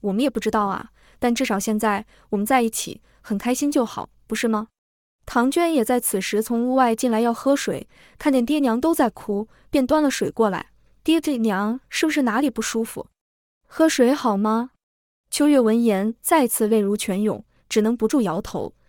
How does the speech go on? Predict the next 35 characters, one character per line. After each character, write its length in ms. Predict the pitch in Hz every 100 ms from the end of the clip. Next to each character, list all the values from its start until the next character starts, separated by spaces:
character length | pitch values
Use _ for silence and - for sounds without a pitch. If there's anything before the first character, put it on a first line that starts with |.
| _ -
唐 220 | 240 302
泉 300 | 294 233 254
则 120 | 233
是 140 | 226
接 180 | 226 285
过 140 | 285 226
了 80 |
水， 320 | 208 190 131 - _ _
又 120 | 320 247
哭 240 | - 269
又 140 | 269
笑 200 | 220 233
地 80 | 190
说 280 | - 185 - _ _ _
：“没 180 | 214 214
事 220 | - 302
的， 160 | - - _ _
谢 200 | - 269
谢 120 | 175
娟 160 | - 175
儿。” 140 | - - _ _ _ _ _
唐 260 | - 254
娟 240 | 294 349 349
似 140 | -
乎 140 | 302
不 120 | 294 233
太 160 | 262
相 240 | 240 277 302
信， 320 | - 262 214 _ _ -
握 120 | 320
住 120 | 240
秋 220 | 226 311
月 120 | 302
的 100 | 233
手， 300 | 220 - -